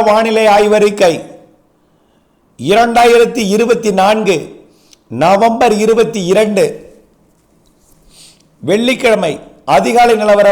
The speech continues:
வானிலை பதிவு. நவம்பர் இருபத்தி இரண்டு, ரெண்டாயிரத்தி இருபத்தி நாலு, நவம்பர் இருபத்தி ரெண்டு முதல் ரெண்டாயிரத்தி இருபத்தி ஐந்து மே முப்பத்தி ஒன்று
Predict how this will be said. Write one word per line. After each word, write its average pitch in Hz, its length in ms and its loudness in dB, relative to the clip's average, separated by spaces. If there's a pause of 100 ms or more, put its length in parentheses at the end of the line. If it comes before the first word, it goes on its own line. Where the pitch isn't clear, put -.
வானிலை 190 260 0 (100)
பதிவு. 147 280 -2 (920)
நவம்பர் 233 600 0
இருபத்தி 226 340 0
இரண்டு, 214 220 -2 (140)
ரெண்டாயிரத்தி 226 580 0
இருபத்தி 214 320 -2
நாலு, 190 180 2 (140)
நவம்பர் 214 380 0
இருபத்தி 214 280 0
ரெண்டு 196 220 -2
முதல் 175 260 0 (1600)
ரெண்டாயிரத்தி 247 680 2
இருபத்தி 233 380 0
ஐந்து 208 200 0 (140)
மே 220 100 -2 (140)
முப்பத்தி 214 400 -2
ஒன்று 185 180 -2